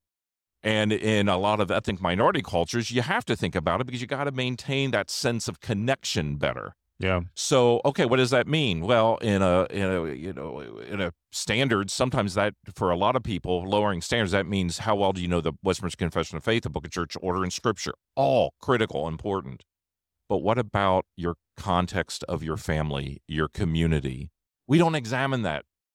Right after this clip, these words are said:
Speaker 1: you know,
Speaker 2: Yeah.
Speaker 1: when we bring in a candidate.
Speaker 2: Yeah.
Speaker 1: And he was saying, that means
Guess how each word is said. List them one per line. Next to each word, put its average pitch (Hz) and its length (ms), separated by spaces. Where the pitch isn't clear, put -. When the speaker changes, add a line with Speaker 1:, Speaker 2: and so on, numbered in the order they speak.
Speaker 1:
you 104 120
know, 95 100
Speaker 2:
Yeah. 98 40
Speaker 1:
when 98 160
we 87 120
bring 90 200
in 82 100
a 78 80
candidate. 69 540
Speaker 2:
Yeah. 92 220
Speaker 1:
And 113 180
he 156 80
was 135 120
saying, 107 400
that 135 240
means 120 460